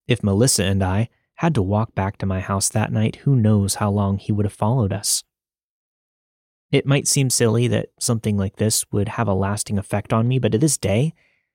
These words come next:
I'm paralyzingly uncomfortable around people in costumes and in character.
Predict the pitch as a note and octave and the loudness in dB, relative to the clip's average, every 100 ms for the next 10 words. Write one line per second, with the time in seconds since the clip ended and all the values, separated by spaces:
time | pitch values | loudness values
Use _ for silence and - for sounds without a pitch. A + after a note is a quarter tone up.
0 | _ _ A2 G2 - D3 D#3+ D3+ D3+ C3+ | _ _ -4 -2 0 4 4 4 4 2
1 | C3 A#2+ A#2 - A#2 B2+ A2+ G#2 G2+ G2 | 2 2 0 0 0 0 -2 -2 -2 0
2 | G2 G2+ G2 F#2+ A#2 A2+ A2+ A2 A2+ _ | 0 0 0 0 -2 0 0 -2 -4 _
3 | - G2+ - G#2+ - - F#2+ F#2+ - - | -4 -4 -2 -2 -2 -2 -2 -2 -6 -8
4 | _ _ - C#3+ A#2 F#2+ F#2+ - G#2 G2+ | _ _ 0 2 2 2 0 0 -2 0
5 | A#2 G2 F2+ F2 D2 - | 0 -2 -2 -6 -8 -12